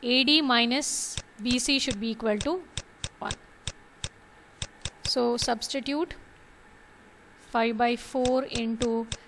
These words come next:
five by four minus one by four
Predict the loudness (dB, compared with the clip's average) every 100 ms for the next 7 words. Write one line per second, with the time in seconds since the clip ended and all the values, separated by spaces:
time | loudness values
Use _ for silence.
0 | -16 -10 0 2 2 2 0 -2 0 4
1 | 2 0 -8 -14 -12 -4 -2 0 0 0
2 | 0 -2 -4 -8 -12 -12 -12 -12 -16 -20
3 | -8 -2 -2 2 2 2 -2 -2 0